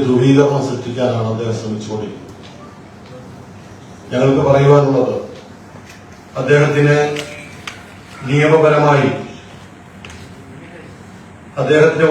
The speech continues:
ഒരു സംരക്ഷണവും കൊടുക്കാതെ അദ്ദേഹത്തിന് നൽകിയിട്ടുള്ള ജാമ്യം റദ്ദാക്കിക്കൊണ്ട് അറസ്റ്റ് ചെയ്ത് തുറുതി കിടക്കണമെന്നാണ് ഞങ്ങൾക്ക് ഈ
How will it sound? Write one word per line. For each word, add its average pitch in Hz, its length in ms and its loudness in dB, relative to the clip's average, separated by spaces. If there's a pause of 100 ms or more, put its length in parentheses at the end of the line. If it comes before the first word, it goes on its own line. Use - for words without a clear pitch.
ഒരു 180 140 4 (100)
സംരക്ഷണവും 165 640 2
കൊടുക്കാതെ 135 460 2 (1500)
അദ്ദേഹത്തിന് 143 540 4 (1000)
നൽകിയിട്ടുള്ള 143 520 4 (120)
ജാമ്യം 147 360 4 (120)
റദ്ദാക്കിക്കൊണ്ട് 135 720 0 (1300)
അറസ്റ്റ് 147 380 2
ചെയ്ത് 135 300 2 (580)
തുറുതി 147 300 2
കിടക്കണമെന്നാണ് 127 680 2 (200)
ഞങ്ങൾക്ക് 120 360 0 (320)
ഈ 120 40 -2